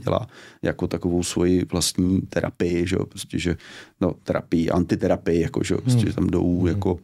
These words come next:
Speaker 1: a, se s někým pohádat, někomu vynadat, jo, prostě, a, vylít si tam tu zlost, jo, kterou na-, načerpají, že jo, prostě v tom, v tom svém životě. A, v-,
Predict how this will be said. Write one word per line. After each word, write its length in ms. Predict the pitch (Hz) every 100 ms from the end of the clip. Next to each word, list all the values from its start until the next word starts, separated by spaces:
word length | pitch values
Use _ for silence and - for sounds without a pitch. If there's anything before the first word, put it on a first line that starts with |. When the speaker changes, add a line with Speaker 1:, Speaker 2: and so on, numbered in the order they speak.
| _ _ -
Speaker 1:
a, 260 | 90 87
se 160 | 85 95
s 40 | 92
někým 520 | 85 - 95 98 95
pohádat, 680 | 95 82 87 95 92 87 -
někomu 240 | - 92
vynadat, 640 | 82 85 90 90 92 92
jo, 180 | - 87 98
prostě, 420 | 98 95 - 90 95 -
a, 60 | 95 - - -
vylít 280 | 95 92 -
si 80 |
tam 140 | 95 87
tu 140 | 104
zlost, 640 | 92 95 85 87 - -
jo, 220 | 85 87 92
kterou 360 | - - - 85 - - - -
na-, 180 | 90
načerpají, 800 | 82 82 80 - 90 - 85 82
že 80 | 85
jo, 80 | 87
prostě 420 | - - - 92 87
v 120 | -
tom, 240 | - 90 -
v 40 |
tom 160 | - -
svém 260 | - -
životě. 440 | 95 98 - 92 92 - - - - -
A, 80 | 92 92 92 92 92 90
v-, 320 | 87 - -